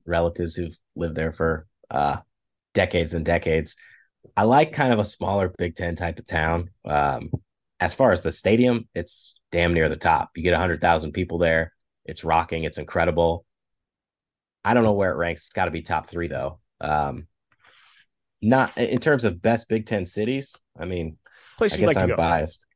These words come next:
Speaker 1: I'd put Madison at the top. Um, yeah, I'd have to think about it.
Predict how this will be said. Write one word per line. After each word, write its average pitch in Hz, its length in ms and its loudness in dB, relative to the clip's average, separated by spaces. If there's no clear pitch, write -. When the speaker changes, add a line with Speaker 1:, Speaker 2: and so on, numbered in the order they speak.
Speaker 1:
I'd 80 160 -6
put 78 160 -4
Madison 78 400 -4
at 71 80 -8
the - 80 -10
top. 73 420 -2
Um, 120 440 6
yeah, 131 380 6
I'd 117 120 4
have 127 140 4
to - 80 -12
think 104 200 -2
about 85 240 4
it. 82 160 -2